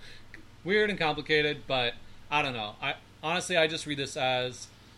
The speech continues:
N B A Playgrounds will now have microtransactions 'cause we know that's how two K makes all of their money is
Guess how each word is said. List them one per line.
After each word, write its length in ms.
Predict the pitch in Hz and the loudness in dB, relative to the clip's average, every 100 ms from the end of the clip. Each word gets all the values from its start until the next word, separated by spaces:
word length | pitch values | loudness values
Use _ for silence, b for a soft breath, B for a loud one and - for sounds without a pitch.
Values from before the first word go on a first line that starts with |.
| - - | -18 -6
N 140 | 151 | 0
B 80 | 220 | 2
A 20 | - | 4
Playgrounds 500 | 190 254 175 147 151 | 4 4 2 0 0
will 80 | |
now 180 | 156 196 | 2 2
have 180 | 180 196 | 2 2
microtransactions 1000 | 180 269 233 - 135 127 120 - 107 101 - | 2 0 -2 -2 -2 0 0 -2 -10 -12 -8
'cause 220 | 113 - | -8 -4
we 120 | 147 | -2
know 160 | 170 180 | 2 2
that's 260 | 151 160 - | 2 0 2
how 100 | 156 | 0
two 180 | 165 | 0
K 200 | 165 170 | 0 0
makes 300 | 165 139 - - | 0 -4 -6 -12
all 140 | 104 120 | -4 -4
of 60 | 147 | -4
their 100 | 185 | -4
money 340 | 226 123 104 | -2 -2 -4
is 300 | 107 107 101 | -8 -10 -12